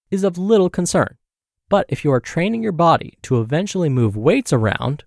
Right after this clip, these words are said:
whether in the gym or everyday life, keeping your feet firmly grounded is crucial during your workouts. Solution? Keep your heels down.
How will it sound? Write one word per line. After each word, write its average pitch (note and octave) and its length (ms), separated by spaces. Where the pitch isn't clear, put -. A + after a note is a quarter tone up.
whether G2+ 280
in G#2 120
the G2+ 80
gym G#2 400
or C#3 180
everyday C#3+ 440
life, G#2+ 340
keeping F#3+ 340
your G3 120
feet - 340
firmly C#3+ 400
grounded D#3 640
is C#3+ 200
crucial A#2 680
during G#2+ 240
your A2+ 100
workouts. - 520
Solution? B2+ 600
Keep - 380
your D#3 100
heels G#2 440
down. G2 440